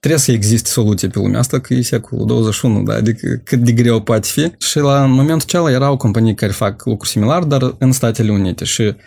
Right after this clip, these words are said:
pentru ca ei să lanseze țări noi în Europa sau în, uh, spațiu C S I sau în alte părți,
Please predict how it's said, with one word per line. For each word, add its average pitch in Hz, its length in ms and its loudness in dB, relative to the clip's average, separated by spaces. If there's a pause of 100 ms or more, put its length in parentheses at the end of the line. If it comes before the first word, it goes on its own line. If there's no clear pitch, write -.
(220)
pentru 110 260 0
ca 110 100 -4
ei 123 240 2
să 104 480 0 (160)
lanseze 104 680 0
țări 104 300 0
noi 104 340 0
în 98 80 0
Europa 101 520 -2
sau - 300 -4
în, 110 180 -2 (400)
uh, 98 180 -2
spațiu 98 720 -2
C - 40 -12 (120)
S - 80 -6
I 107 180 0
sau 104 180 -2
în 104 100 0
alte 98 260 -2
părți, 214 320 -2